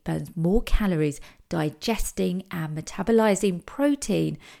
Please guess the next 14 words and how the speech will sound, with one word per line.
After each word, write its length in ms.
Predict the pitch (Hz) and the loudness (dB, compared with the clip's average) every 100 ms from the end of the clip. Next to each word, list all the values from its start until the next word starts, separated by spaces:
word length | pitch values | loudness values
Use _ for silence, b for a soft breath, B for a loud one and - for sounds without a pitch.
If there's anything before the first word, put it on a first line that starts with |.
| B | B
compared 400 | 170 156 165 156 | -10 -8 -6 -6
to 100 | - | -8
carbohydrates 960 | - 165 151 151 - 156 151 151 143 - | -4 -4 -2 -4 -2 -2 -2 -2 -4 -8
or 220 | - 160 139 | -6 -6 -8
fats. 680 | - 143 143 - - - B B B B B _ | -8 -6 -6 -10 -20 -20 B B B B B _
Incorporating 1400 | 196 180 - 202 220 233 - 180 165 156 - 160 151 156 - | -2 0 -4 6 8 8 4 4 4 0 -2 -4 -2 -6 -4
lean 640 | 180 175 175 185 185 196 | 2 4 6 4 2 -2
sources 760 | - - 185 160 156 - 156 147 | -8 -2 2 2 0 -2 -2 -2
of 120 | 151 | -6
protein 580 | - 156 151 - 160 170 - - | -4 -2 -2 -2 -6 -6 -10 -2
into 400 | 208 202 - 233 | 0 0 0 2
your 140 | 226 | 2
diet, 580 | 214 185 170 165 170 - B B B | 2 0 2 2 0 -6 B B B
like 540 | 165 160 151 156 - | -4 -2 0 -2 -6